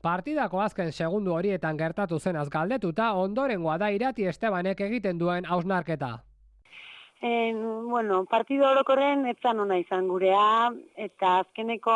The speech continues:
Speaker 2: bai, esan dezuna, minutu bat faltan bi gol hartzea, ba, claro, foi akatsa handia da, eta, oi,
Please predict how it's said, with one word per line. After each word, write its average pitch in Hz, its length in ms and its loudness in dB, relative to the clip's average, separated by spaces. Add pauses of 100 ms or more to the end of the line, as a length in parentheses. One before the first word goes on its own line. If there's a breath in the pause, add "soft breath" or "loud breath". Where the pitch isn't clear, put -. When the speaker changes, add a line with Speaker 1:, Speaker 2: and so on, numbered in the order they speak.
(160)
Speaker 2:
bai, 160 180 2
esan 202 240 -4
dezuna, 180 400 -2
minutu 196 560 -4
bat 202 120 0
faltan 208 440 -2
bi 208 120 -6
gol 202 200 2
hartzea, 202 400 0 (240)
ba, 170 140 -6 (420)
claro, 147 240 -4 (180)
foi 175 440 0 (680 loud breath)
akatsa 190 440 0
handia 185 320 2
da, 208 140 6 (100)
eta, 202 180 0 (140)
oi, 196 180 0